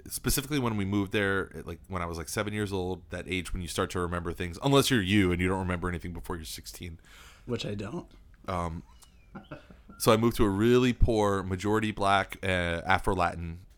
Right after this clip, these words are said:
Speaker 1: um, neighborhood in upstate New York. Um, the, my school was pretty integrated, but the, the area that we lived in, like, near the downtown area, was, was mostly either black or Puerto Rican. And, um,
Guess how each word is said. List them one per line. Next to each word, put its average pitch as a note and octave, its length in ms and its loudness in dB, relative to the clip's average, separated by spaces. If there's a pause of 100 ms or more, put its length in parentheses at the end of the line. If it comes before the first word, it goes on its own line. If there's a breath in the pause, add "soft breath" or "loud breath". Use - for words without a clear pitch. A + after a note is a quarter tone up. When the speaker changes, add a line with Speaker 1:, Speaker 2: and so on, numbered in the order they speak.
(140)
Speaker 1:
um, E2+ 340 -8
neighborhood F#2 360 0
in E2 80 -4
upstate F2 320 -2
New F2 80 -6
York. E2+ 400 -2 (540 soft breath)
Um, E2 400 -4 (680)
the, G2 180 -2
my F2+ 140 -6
school C#3+ 540 0
was G#2 320 0 (180)
pretty B2 580 -2
integrated, A2 640 -4
but - 160 -2
the, - 80 -8 (220)
the - 100 -12 (140)
area A#2+ 400 2
that B2+ 160 0
we B2+ 100 0
lived C3 300 0
in, B2+ 400 -2
like, F2 240 -10
near F#2+ 340 -2
the G2+ 80 0
downtown F#2 500 0
area, A2+ 300 -4
was, F2+ 240 -6
was G2 160 -10
mostly C#3 280 0
either G2+ 180 0
black F2 400 -2
or F2 40 0
Puerto D#2+ 220 -4
Rican. D#2+ 240 -10 (540 loud breath)
And, G2 280 2
um, E2+ 360 0